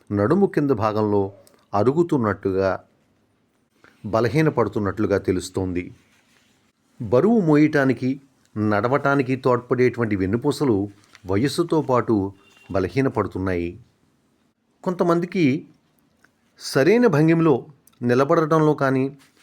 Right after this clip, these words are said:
సరైన భంగిమలో కూర్చోవటం కానీ ఉండకపోయినట్లయితే వెన్నుపూస సమస్యలు వస్తున్నాయి. విపరీతమైనటువంటి బరువు ఎత్తడం, అధిక పని ఒత్తిడి,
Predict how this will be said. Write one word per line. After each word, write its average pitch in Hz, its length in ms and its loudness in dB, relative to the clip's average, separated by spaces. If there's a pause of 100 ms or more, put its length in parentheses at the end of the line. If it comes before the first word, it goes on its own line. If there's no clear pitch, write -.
(100)
సరైన 160 400 2
భంగిమలో 156 420 2
కూర్చోవటం 151 640 -2
కానీ 131 400 0 (500)
ఉండకపోయినట్లయితే 107 1040 -2 (1160)
వెన్నుపూస 135 440 0 (460)
సమస్యలు 117 520 0
వస్తున్నాయి. 98 600 -2 (1300)
విపరీతమైనటువంటి 202 840 4
బరువు 160 260 4
ఎత్తడం, 156 420 -2 (280)
అధిక 131 300 0
పని 170 240 2
ఒత్తిడి, 165 460 0